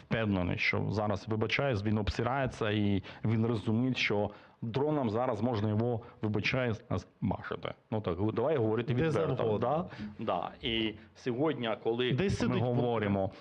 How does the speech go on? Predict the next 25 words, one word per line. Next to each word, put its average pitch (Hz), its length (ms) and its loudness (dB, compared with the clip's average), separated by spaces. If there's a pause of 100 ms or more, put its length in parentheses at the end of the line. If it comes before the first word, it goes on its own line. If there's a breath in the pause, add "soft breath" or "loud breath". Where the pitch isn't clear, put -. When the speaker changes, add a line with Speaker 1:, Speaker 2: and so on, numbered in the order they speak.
(140 loud breath)
Speaker 1:
а, 113 260 2
да, 185 200 0
да, 339 100 0
він 165 280 2
зараз, 175 480 0
е, 143 460 2
боїться, 98 760 2 (300 loud breath)
е, - 40 2 (240)
висунути 104 680 0 (240 loud breath)
ніс. 90 380 2
Е, - 40 -4
е, 98 760 0
з-, 104 120 0
і 120 120 0
зараз, 117 480 -2
коли 110 260 0
наш 107 180 -2
президент 113 500 -2
каже, 104 380 -2
що - 440 -2 (280 loud breath)
ми 107 140 0
можемо 98 480 0
збирати 101 560 -2 (300)
десять 110 520 -4
мільйонів - 520 0